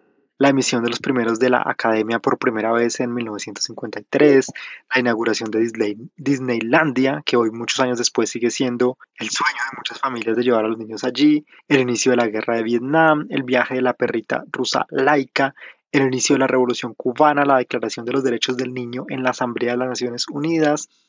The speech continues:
la época de oro del cine en Hollywood con íconos como Marilyn Monroe y Alfred Hitchcock.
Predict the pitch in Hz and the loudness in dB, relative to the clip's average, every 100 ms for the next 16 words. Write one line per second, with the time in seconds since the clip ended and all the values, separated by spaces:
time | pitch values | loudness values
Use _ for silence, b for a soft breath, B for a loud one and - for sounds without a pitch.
0 | _ - - 139 - - 151 127 123 135 | _ -4 2 2 2 2 2 2 2 0
1 | 131 - - - - 160 156 _ - 135 | -4 -6 -8 -8 -8 -8 -8 _ -20 -20
2 | 127 - 156 147 143 151 - 151 135 - | -8 0 4 4 4 2 0 -2 -2 -6
3 | - 160 - 139 160 - B B B - | -6 -2 0 0 -2 -4 B B B 0
4 | 139 131 - 139 131 131 143 147 135 123 | 4 4 2 -4 -2 0 0 -2 -2 0
5 | 131 143 - 151 - 135 - 135 - 170 | 0 0 0 -2 2 -2 -2 -6 -8 -4
6 | 170 - 143 147 | -4 0 -2 -2